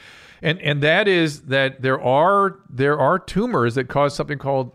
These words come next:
associated with one of the classic things is called Kluver-Bucy syndrome. Look up Kluver-Bucy. And it has nothing to do with my buddy Gary.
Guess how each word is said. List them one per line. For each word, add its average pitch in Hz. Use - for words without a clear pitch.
associated 127
with 117
one 117
of 110
the 98
classic 123
things 107
is 107
called 117
Kluver-Bucy 175
syndrome. 85
Look 135
up 170
Kluver-Bucy. 151
And 92
it 92
has 101
nothing 120
to -
do 131
with 127
my 123
buddy 120
Gary. 113